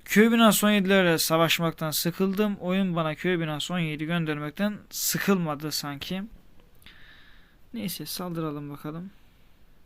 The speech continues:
Yine iki yıldız alacağız gibime geliyor arkadaşlar. Köy binası, bu köy, bu çıkan köy binası on yedi. Bir öncekine göre bir tık daha güçlü. Bakalım ne yapacağız.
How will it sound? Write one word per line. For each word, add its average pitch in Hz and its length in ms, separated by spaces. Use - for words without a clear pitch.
Yine 240 220
iki 226 200
yıldız 226 240
alacağız 190 380
gibime 175 300
geliyor 165 220
arkadaşlar. 156 500
Köy 175 320
binası, 175 380
bu 170 180
köy, 175 440
bu 175 120
çıkan 185 280
köy 175 180
binası 180 320
on 185 40
yedi. 208 260
Bir 175 60
öncekine 180 480
göre 180 320
bir 185 120
tık - 260
daha 160 280
güçlü. 185 460
Bakalım 165 400
ne 160 40
yapacağız. 151 800